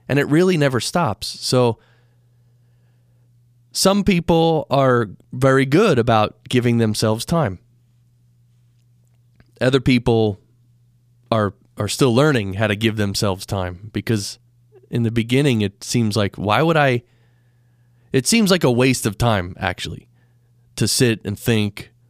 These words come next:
or meditate, you know, uh, or, or spend time on yourself, getting in touch with your inner self, your divine self.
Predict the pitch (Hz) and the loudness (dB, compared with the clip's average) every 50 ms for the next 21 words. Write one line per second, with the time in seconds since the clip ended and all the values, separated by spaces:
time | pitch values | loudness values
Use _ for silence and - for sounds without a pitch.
0 | _ - 107 104 101 104 107 104 104 - - 107 101 98 98 92 - _ _ _ | _ -4 -4 -2 0 0 0 0 -2 -2 -2 -2 -2 -2 -4 -6 -8 _ _ _
1 | _ _ _ _ _ _ _ _ _ _ _ _ _ _ _ _ _ _ _ _ | _ _ _ _ _ _ _ _ _ _ _ _ _ _ _ _ _ _ _ _
2 | _ - 120 104 98 95 90 - _ _ _ _ _ _ _ _ _ _ _ _ | _ -4 -2 -2 -2 -4 -4 -8 _ _ _ _ _ _ _ _ _ _ _ _
3 | - 110 104 95 - - - 120 120 - - - 120 110 - - - 127 127 117 | -10 -8 -8 -8 -6 -2 0 0 0 0 0 -2 0 0 0 0 0 0 2 2
4 | 104 - 113 110 113 113 110 107 104 101 101 101 104 104 98 92 - - - 135 | 0 0 0 2 2 2 2 0 -2 -2 -2 -2 -2 -2 -4 -4 -4 -2 0 0
5 | 139 123 98 - - - - - 117 110 117 113 110 107 - - 120 117 - - | 0 0 -2 -4 -10 -16 -6 -4 -2 0 0 0 0 -2 0 -2 -2 -2 -2 -4
6 | 113 104 - - 110 104 98 - 113 120 120 113 104 - - - 151 135 98 - | -8 -6 -2 -2 -2 -2 -2 -2 -2 0 0 0 -2 -2 -2 0 0 0 -2 -4
7 | - - _ _ _ _ _ _ _ _ _ _ _ _ _ - - 113 113 110 | -10 -20 _ _ _ _ _ _ _ _ _ _ _ _ _ -6 -2 -2 -2 0
8 | 110 110 104 101 113 107 107 110 110 107 107 101 98 - - - 143 156 139 104 | 0 -4 -2 0 0 0 2 2 0 0 -2 -4 -6 -10 -6 -2 0 0 0 -2
9 | - - _ | -6 -14 _